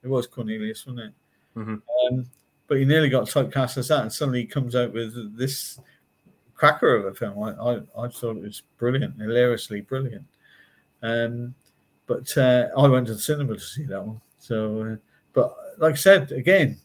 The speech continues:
Speaker 1: Return of the Living Dead, I heard about, went to the cinema to see it. If, if this was, if I'd known about this one, I would have gone to the cinema to see it.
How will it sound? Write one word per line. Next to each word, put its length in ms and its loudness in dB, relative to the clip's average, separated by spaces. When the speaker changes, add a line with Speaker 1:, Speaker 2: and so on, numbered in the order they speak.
Speaker 1:
Return 340 2
of 80 2
the 60 0
Living 300 4
Dead, 320 8
I 140 8
heard 300 8
about, 320 2
went 180 0
to 80 -2
the 100 -4
cinema 420 -2
to 100 -2
see 160 -4
it. 240 -6
If, 160 -2
if 240 -10
this 220 0
was, 400 0
if 140 -8
I'd 260 4
known 300 6
about 240 4
this 200 -4
one, 120 -2
I 80 4
would 100 -2
have 100 -4
gone 200 -2
to 100 -6
the 80 -6
cinema 380 -4
to 120 -8
see 180 -4
it. 220 -2